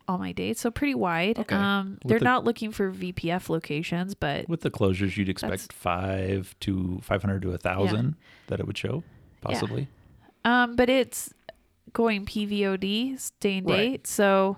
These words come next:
Speaker 1: the terms are a little bit better on it.
Speaker 2: Mm-hmm.
Speaker 1: Um, we watched a screener of it. I don't think we talked about it because we skipped. Ken thought it was boring. I
Speaker 2: <laughs>
Speaker 1: liked it.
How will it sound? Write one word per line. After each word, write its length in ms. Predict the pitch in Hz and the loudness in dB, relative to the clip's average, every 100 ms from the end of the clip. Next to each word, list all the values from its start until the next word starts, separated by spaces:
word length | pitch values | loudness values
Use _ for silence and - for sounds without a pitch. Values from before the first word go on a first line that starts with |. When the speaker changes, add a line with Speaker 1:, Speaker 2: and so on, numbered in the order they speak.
| - - - - - _ _ | -8 -20 -20 -20 -20 _ _
Speaker 1:
the 60 | 247 | -2
terms 300 | 233 233 262 | 2 2 2
are 60 | 220 | 2
a 40 | |
little 160 | 196 - | 2 0
bit 120 | - | 0
better 240 | - 185 180 | 0 0 2
on 220 | 175 180 | 0 0
it. 200 | 202 - - - | -2 -4 -12 -8
Speaker 2:
Mm-hmm. 180 | 139 120 | -4 0
Speaker 1:
Um, 280 | 202 196 | 0 0
we 120 | 196 226 | -2 2
watched 400 | 226 214 - 202 | 2 2 -2 -4
a 40 | |
screener 520 | 190 - 208 226 190 | -4 -2 0 2 0
of 80 | 175 | 2
it. 240 | 185 214 - _ _ _ | 0 0 -4 _ _ _
I 140 | 202 202 | -2 0
don't 160 | 220 | 0
think 180 | - 240 | -4 -2
we 80 | 240 | -2
talked 260 | 226 262 - | 0 -2 -2
about 240 | 196 175 | -2 0
it 120 | - | -2
because 260 | - 196 196 | -4 -6 -4
we 140 | 196 | -4
skipped. 400 | 196 - 117 - - - - - - - - - | -4 -2 0 0 -4 -8 -6 -4 -4 -8 -14 -6
Ken 180 | - 240 254 | 4 4 6
thought 160 | 233 | 6
it 40 | 202 | 6
was 140 | 196 | 4
boring. 300 | 190 185 190 | 6 6 6
I 260 | - 220 226 | 6 8 8
Speaker 2:
<laughs> 40 | |
Speaker 1:
liked 360 | 202 180 175 190 | 6 4 2 2
it. 240 | 165 160 | 2 2